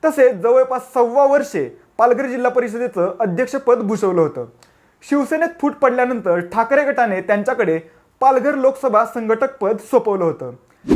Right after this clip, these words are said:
या मतदारसंघात त्यांचा उत्तम जनसंपर्क आहे, त्यामुळे या लोकसभा निवडणुकीत प्रतिस्पर्धी उमेदवाराला त्या कडवी टक्कर देऊ शकतात.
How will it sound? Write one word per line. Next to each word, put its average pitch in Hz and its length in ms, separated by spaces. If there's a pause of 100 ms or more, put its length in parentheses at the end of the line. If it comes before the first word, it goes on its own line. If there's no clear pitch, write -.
या 247 200
मतदारसंघात 277 720
त्यांचा 233 320
उत्तम 254 400
जनसंपर्क 202 540
आहे, 135 240 (680)
त्यामुळे 285 460
या 233 120
लोकसभा 254 400
निवडणुकीत 240 640
प्रतिस्पर्धी 262 500
उमेदवाराला 233 640 (260)
त्या 277 100
कडवी 269 320
टक्कर 277 300
देऊ 247 180
शकतात. 220 360